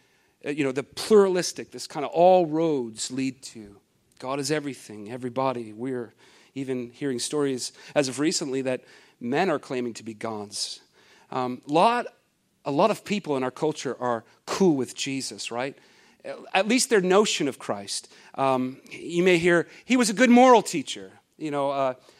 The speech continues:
a "judge not lest you be judged" kind of, uh, motivational speaker, right? Everybody is cool with that Jesus. Uh, but in all seriousness, there's a vast disconnect, a, a separation that happens in our worship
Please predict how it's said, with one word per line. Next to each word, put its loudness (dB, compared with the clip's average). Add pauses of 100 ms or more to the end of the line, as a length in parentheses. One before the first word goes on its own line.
a -2
"judge 6
not 6
lest 0
you -4 (120)
be -2
judged" -4
kind 2
of, -4 (400)
uh, -4
motivational 4
speaker, -4 (120)
right? 0 (340)
Everybody 4 (260)
is -4
cool 4
with 2
that 6
Jesus. -10 (720)
Uh, -2 (320)
but 4
in 2
all 8
seriousness, 0 (300)
there's 6
a 0
vast 6
disconnect, -4
a, 0
a 0
separation 6
that 2
happens 0
in 4
our 10
worship 2